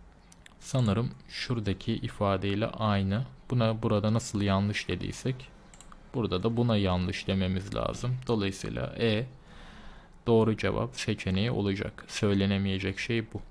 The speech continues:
Evet, metni okumaya gerek kalmadı. Yukarıda numaralanmış terimlerin hangisi karşısındaki ile ilişkilendirilemez? Orta oyunu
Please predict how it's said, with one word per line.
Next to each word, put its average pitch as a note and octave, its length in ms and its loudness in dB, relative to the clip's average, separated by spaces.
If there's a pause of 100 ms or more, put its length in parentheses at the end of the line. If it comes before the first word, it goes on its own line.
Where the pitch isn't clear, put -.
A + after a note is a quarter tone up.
(140)
Evet, C3+ 300 -6
metni A2+ 320 0
okumaya G2 340 -2
gerek G2+ 340 0
kalmadı. G2 440 0 (2250)
Yukarıda C#3 600 6 (200)
numaralanmış A2 760 4
terimlerin G#2+ 680 2
hangisi A#2+ 760 0 (200)
karşısındaki A2 920 0
ile G#2+ 260 0
ilişkilendirilemez? G2 1500 -2 (1400)
Orta D3 340 2
oyunu G#2+ 420 4